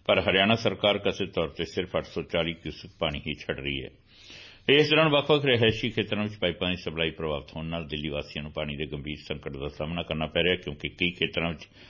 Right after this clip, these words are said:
ਪਾਣੀ ਦੇ ਟੈਂਕਰਾਂ ਦੇ ਆਲੇ-ਦੁਆਲੇ ਕਤਾਰਾਂ ਵੇਖੀਆਂ ਗਈਆਂ ਨੇ। ਹਰਿਆਣਾ, ਦਿੱਲੀ ਤੇ ਸਮੁੱਚੇ ਅਪਰ ਯਮੁਨਾ ਖੇਤਰ ਦਰਮਿਆਨ ਹੋਏ ਸਮਝੌਤੇ ਤਹਿਤ ਮੁਨਕ ਨਹਿਰ ਰਾਹੀਂ ਦਿੱਲੀ ਨੂੰ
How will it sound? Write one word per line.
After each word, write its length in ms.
ਪਾਣੀ 240
ਦੇ 100
ਟੈਂਕਰਾਂ 420
ਦੇ 80
ਆਲੇ-ਦੁਆਲੇ 380
ਕਤਾਰਾਂ 360
ਵੇਖੀਆਂ 320
ਗਈਆਂ 280
ਨੇ। 140
ਹਰਿਆਣਾ, 280
ਦਿੱਲੀ 240
ਤੇ 140
ਸਮੁੱਚੇ 440
ਅਪਰ 180
ਯਮੁਨਾ 360
ਖੇਤਰ 380
ਦਰਮਿਆਨ 400
ਹੋਏ 200
ਸਮਝੌਤੇ 480
ਤਹਿਤ 300
ਮੁਨਕ 360
ਨਹਿਰ 200
ਰਾਹੀਂ 280
ਦਿੱਲੀ 260
ਨੂੰ 180